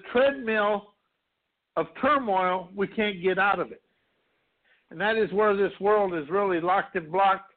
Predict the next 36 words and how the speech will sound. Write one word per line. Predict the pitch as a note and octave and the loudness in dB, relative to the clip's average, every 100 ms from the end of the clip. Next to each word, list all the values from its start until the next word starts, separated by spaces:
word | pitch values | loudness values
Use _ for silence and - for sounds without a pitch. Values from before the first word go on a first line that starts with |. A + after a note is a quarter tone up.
| _ _ _ - | _ _ _ -18
and | C3 - - | -16 -16 -2
shut | G3 F#3+ | -2 -2
down. | E3 F3 C#3 - _ _ _ _ _ _ _ _ _ _ _ _ | -2 -2 -4 -10 _ _ _ _ _ _ _ _ _ _ _ _
And | E3+ | 0
I | A3 | 2
ain't | B3 A#3 - | 2 -2 0
kidding | B3+ A#3 | 0 2
you. | F#3+ | 0
I | G3+ | 2
go | A3+ A#3 | 4 2
on | A3 | 2
and | G#3+ F3+ - - | -2 -6 -8 0
watch | A3 A3+ - | 2 2 0
this | A#3+ G#3+ - | -2 -2 -2
country | A3+ A3 A3 | -4 -2 -6
now. | G#3+ A3 A3+ A3 - _ _ _ _ _ _ _ _ _ _ _ - | -4 -2 -2 -4 -10 _ _ _ _ _ _ _ _ _ _ _ -6
We're | E3+ B3+ C4+ | 2 2 2
really | A#3+ B3+ C4 B3+ F#4 | 2 4 2 0 -4
in | G3+ F#3 - | -6 -6 -2
challenge | A3+ A#3+ A3 F#3+ E3 - | 0 2 0 -2 -6 -6
because | F#3+ - G#3 F3 - _ _ _ _ _ _ _ | -6 0 0 0 -8 _ _ _ _ _ _ _
we | G3+ A#3+ | 0 0
know | C4+ D4 | 2 2
we | D4 | 2
got | B3 B3+ - - | 0 0 -2 -2
challenges, | C4 B3+ G3+ E3+ E3 - G#3 | 0 0 -2 -6 -8 -6 -4
but | G3+ | -2
nobody | A3 A#3 G3 A3 G#3+ G#3+ D#3+ - | 2 2 2 2 4 2 -2 -6
knows | G3+ G#3 F3+ | 0 0 0
a | F3 | -2
way. | G3+ G#3+ F#3+ C#3+ | 2 2 2 -2
But | F3+ | -6
we | E3+ E3+ | -4 -4
can't | A3 G#3+ G#3 F3 | -2 -2 -4 -2
get | G#3 | 0
away | F#3+ F3+ G3+ | 0 0 0